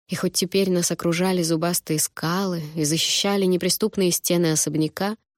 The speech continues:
мы ощущали себя по-настоящему в безопасности, лишь собираясь в шестером у тёплого огня.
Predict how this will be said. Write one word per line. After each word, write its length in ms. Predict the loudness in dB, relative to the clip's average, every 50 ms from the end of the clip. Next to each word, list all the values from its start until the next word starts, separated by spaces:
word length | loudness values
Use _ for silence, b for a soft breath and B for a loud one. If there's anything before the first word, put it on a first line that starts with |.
| _ 0
мы 100 | 2 2
ощущали 480 | 2 2 0 0 2 2 4 4 4
себя 300 | 2 2 2 2 0 0
по-настоящему 720 | 0 0 0 0 0 0 2 2 2 2 2 2 2 0
в 60 | 0
безопасности, 840 | 2 0 0 0 0 0 -2 -2 -2 0 0 -2 -2 -2 -2 -4 -4
лишь 320 | -4 -2 -2 -2 0 0 2
собираясь 680 | 2 2 2 0 0 0 0 0 0 0 0 0 -2 -4
в 60 | -4
шестером 560 | -4 -2 -2 0 0 0 0 0 0 -2 -2
у 60 | -2 -2
тёплого 440 | -4 -4 -6 -6 -6 -6 -4 -4
огня. 320 | -6 -6 -6 -8 -10 -12